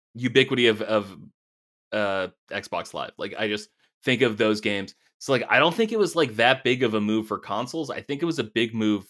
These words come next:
for P C. The more I've, I've had time to ruminate on it. That said, like, I don't know if it's Capcom. I don't know if it's, like, Square Enix. I don't know what it's gonna be. Uh, but I think there's gonna be, like, have you guys ever played, uh,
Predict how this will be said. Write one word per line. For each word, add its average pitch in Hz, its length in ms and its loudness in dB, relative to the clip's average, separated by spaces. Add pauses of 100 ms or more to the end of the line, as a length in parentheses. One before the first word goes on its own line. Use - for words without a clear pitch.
(160)
for 90 500 -6
P 90 140 -12
C. - 340 -18 (1160)
The 110 100 -6
more 104 440 2
I've, 98 240 -4
I've 101 180 -4
had 104 180 -2
time 95 200 -4
to 92 80 -10
ruminate 87 380 -8
on 87 160 -10
it. - 120 -12 (420)
That 117 160 0
said, 127 200 2
like, 107 240 2
I 107 80 2
don't 147 80 4
know 165 80 2
if 156 100 2
it's - 160 -6
Capcom. 127 640 0
I 107 140 0
don't 117 100 2
know 117 120 2
if 107 120 -4
it's, - 260 -6
like, 95 200 -8
Square 98 380 -6
Enix. 98 440 -8 (340)
I 117 120 2
don't 127 120 6
know 127 140 6
what 117 160 6
it's 107 120 -2
gonna 98 160 -4
be. 87 280 -8 (240)
Uh, 117 60 -6
but 120 160 4
I 117 80 6
think 127 160 0
there's 127 180 2
gonna 123 140 0
be, 123 160 -2
like, 110 400 0 (320)
have 120 100 -4
you 127 40 -6
guys 165 180 0
ever 175 160 0
played, 156 340 -2
uh, 107 480 0